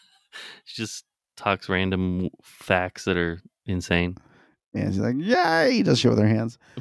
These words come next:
Speaker 1: <laughs>
Speaker 2: Uh, well, I I'm sure I'll talk to you today, tomorrow, the next day, so I
Speaker 1: Oh,
Speaker 2: won't
Speaker 1: for
Speaker 2: say
Speaker 1: sure.
Speaker 2: have a Merry Christmas, but I'll pretend, well, if I don't talk to you, have a Merry Christmas.
Speaker 1: Yeah, dude, Merry
Speaker 2: Happy
Speaker 1: Christmas to you.
Speaker 2: holidays.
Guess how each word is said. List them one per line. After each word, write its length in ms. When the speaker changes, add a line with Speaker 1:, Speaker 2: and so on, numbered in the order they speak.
Speaker 1:
<laughs> 1200
Speaker 2:
Uh, 560
well, 220
I 240
I'm 260
sure 220
I'll 120
talk 280
to 120
you 160
today, 500
tomorrow, 500
the 80
next 280
day, 200
so 320
I 100
Speaker 1:
Oh, 60
Speaker 2:
won't 240
Speaker 1:
for 100
Speaker 2:
say 140
Speaker 1:
sure. 160
Speaker 2:
have 180
a 100
Merry 260
Christmas, 460
but 120
I'll 100
pretend, 480
well, 280
if 80
I 40
don't 160
talk 220
to 80
you, 60
have 100
a 20
Merry 200
Christmas. 480
Speaker 1:
Yeah, 440
dude, 220
Merry 200
Speaker 2:
Happy 200
Speaker 1:
Christmas 280
to 80
you. 80
Speaker 2:
holidays. 320